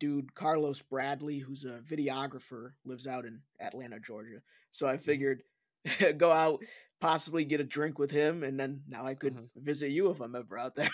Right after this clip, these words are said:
Speaker 1: <laughs>
Speaker 2: Oh, for sure. Let me know.
Speaker 1: Hell yeah.
Speaker 2: Let me know.
Speaker 1: <laughs> So I am so hyped to see what's on the horizon for you. Can't wait to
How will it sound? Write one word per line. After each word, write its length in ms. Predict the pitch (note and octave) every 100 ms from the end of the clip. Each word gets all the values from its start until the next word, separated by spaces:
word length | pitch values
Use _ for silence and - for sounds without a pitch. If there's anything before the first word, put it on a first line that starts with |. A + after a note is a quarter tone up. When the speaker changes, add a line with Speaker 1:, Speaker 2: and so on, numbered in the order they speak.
| A#3+
Speaker 1:
<laughs> 340 | F#3+ - C#3 -
Speaker 2:
Oh, 140 | B2+ -
for 80 | A2
sure. 280 | C3+ B2
Let 140 | G#2+ B2
me 100 | B2+
know. 200 | A#2+ G2+ G#2 _ _
Speaker 1:
Hell 200 | C3+ B2
yeah. 140 | E2+
Speaker 2:
Let 120 | A#2 C3
me 80 |
know. 240 | C3 G#2+ G2+ _ _
Speaker 1:
<laughs> 260 | - D#3 A#2 - - -
So 380 | - D#3+ D3 - -
I 120 | F3+
am 80 | F#3
so 320 | - F#3+ G3
hyped 260 | G3 G3 -
to 80 |
see 420 | E3+ E3+ E3 D#3+ D#3
what's 180 | D3 D3
on 140 | D#3+
the 60 | D#3+
horizon 460 | C#3+ C#3+ C#3+ C#3 C#3
for 100 | C#3+
you. 240 | C#3 C#3+
Can't 220 | C#3+ D3+
wait 160 | D3+ D3
to 200 | D3 C3